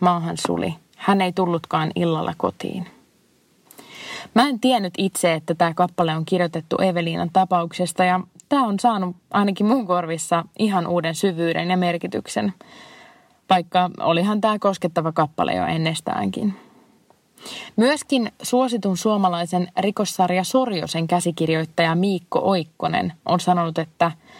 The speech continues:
kun aloin suunnitella Sorjosen tarinaa, yksi lähtökohta oli Eveliina Lappalaisen surma Imatralla. Sorjonenhan sijoittuu siis Lappeenrantaan eli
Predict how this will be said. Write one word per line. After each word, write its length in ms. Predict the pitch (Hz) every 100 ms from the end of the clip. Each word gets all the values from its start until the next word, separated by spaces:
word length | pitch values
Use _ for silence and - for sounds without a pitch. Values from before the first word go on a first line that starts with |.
| -
kun 200 | - 294
aloin 280 | 294 247 208
suunnitella 500 | 190 240 214 175 165
Sorjosen 580 | 160 226 220 175 151 147 -
tarinaa, 560 | 185 165 151 147 151 147 - - -
yksi 320 | 285 302 - 214
lähtökohta 640 | 196 180 180 160 143 156
oli 200 | 160 -
Eveliina 420 | 202 180 160 151
Lappalaisen 600 | 160 165 165 160 165 165
surma 340 | 156 170 156 151
Imatralla. 720 | 175 151 143 - - 55 64 185 - _ _ _ _ _ _ _ _ _ -
Sorjonenhan 720 | - 185 170 165 165 170 185
sijoittuu 520 | 233 214 180 - 175
siis 240 | 175 180 175
Lappeenrantaan 920 | 220 220 175 160 185 170 165 156 156
eli 320 | 160 160 160